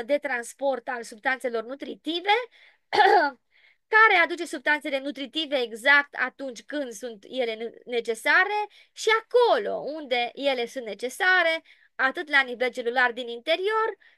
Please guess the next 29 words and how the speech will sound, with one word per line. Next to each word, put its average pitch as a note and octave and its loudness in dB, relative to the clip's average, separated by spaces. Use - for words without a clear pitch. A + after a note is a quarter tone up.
cât A#4 2
și F#4 -2
din D4+ -6
exterior. C4 -4
Asta D4+ 2
ajută, B3+ -2
în B3+ -10
primul C4+ -4
rând, C4 -4
sportivii C4 -2
să A#3 -2
posede A3+ -2
o G#3 -2
performanță G#3+ -6
extraordinară, C4 0
studenții, D#4+ 0
<laughs> - 2
ca A#3+ 4
mine, D#4+ -2
da, E4+ 8
și - -8
nu F#4 -6
numai, C#4+ 2
oamenii C#4 -2
care A#3 0
tot D4+ -6
timpul B3+ -6
sunt A#3+ -8
activi. G#3+ -4